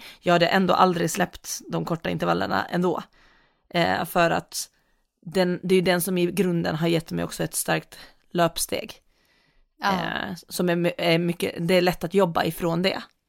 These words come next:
Speaker 1: Jag har lätt
Speaker 2: Mm.
Speaker 1: att träna upp att springa tekniskt fint långt också.
Speaker 2: Mm.
Speaker 1: Eh, för att, eh, för att jag har jobbat väldigt mycket kvalitet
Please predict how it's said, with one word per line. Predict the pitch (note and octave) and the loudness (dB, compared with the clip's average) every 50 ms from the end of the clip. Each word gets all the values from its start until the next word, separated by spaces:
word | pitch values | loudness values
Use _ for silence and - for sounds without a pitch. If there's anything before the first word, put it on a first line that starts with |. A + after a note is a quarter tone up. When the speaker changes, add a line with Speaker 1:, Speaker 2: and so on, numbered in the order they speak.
| _ | _
Speaker 1:
Jag | _ - F3+ F3 | _ 2 4 4
har | F3+ E3+ | 6 6
lätt | F3 F3 F3+ | 4 4 2
Speaker 2:
Mm. | E3+ D#3 F#3+ F#3 | 0 -2 -6 -6
Speaker 1:
att | - - - - - - - - - - | -6 -8 -14 -20 -20 -20 -20 -20 -18 -8
träna | - F3 D#3+ E3 | -6 -4 -2 -2
upp | E3+ E3 - | -2 -2 -4
att | D#3+ D3+ - | -6 -6 -6
springa | - - - E3+ D#3+ D#3+ F3 E3+ F3 D#3+ - - _ _ _ _ _ _ _ _ _ _ _ _ - - | -8 -8 -4 -4 -4 -2 -2 -2 -2 -4 -6 -10 _ _ _ _ _ _ _ _ _ _ _ _ -8 -4
tekniskt | - F3 E3 - F3 D#3+ D#3 - | -4 -4 -2 -2 -2 -4 -4 -2
fint | - F3 E3 F3+ E3 - - _ _ _ _ _ _ | -2 -2 -2 -2 -4 -8 -14 _ _ _ _ _ _
långt | - F#3 F#3 F3+ E3+ E3 D#3+ - | 0 2 2 4 2 0 -2 -6
också. | - - - - - - - - - - - - _ _ _ _ _ _ _ - | -8 -8 -6 -6 -6 -6 -6 -6 -10 -14 -20 -20 _ _ _ _ _ _ _ -12
Speaker 2:
Mm. | F#3+ F3+ E3 D3+ D3 - _ _ _ _ _ _ _ _ - | -10 -10 -10 -12 -16 -20 _ _ _ _ _ _ _ _ -6
Speaker 1:
Eh, | F#3 - - - - - - - E3 | -4 -4 -4 -4 -4 -4 -4 -4 -6
för | - - F#3 - | -4 -4 -2 -2
att, | - E3+ D#3 _ - - | -2 -4 -4 _ -10 -6
eh, | - F2+ F#2 - F#2 F3 D#3+ - _ _ _ _ _ _ _ _ _ - - | -4 -2 -2 -2 -2 -4 -6 -8 _ _ _ _ _ _ _ _ _ -12 -4
för | - F#3 | -2 0
att | - | 2
jag | F3 F3 | 4 4
har | F3+ | 4
jobbat | F3 F3 E3 E3+ E3 | 4 2 2 2 0
väldigt | E3+ E3 E3 - | 0 0 0 -2
mycket | E3+ D#3+ - E3 - | -4 -6 -8 -10 -8
kvalitet | - F3+ E3+ E3+ - - G3 - | -6 -4 -4 -4 -4 -4 -4 -4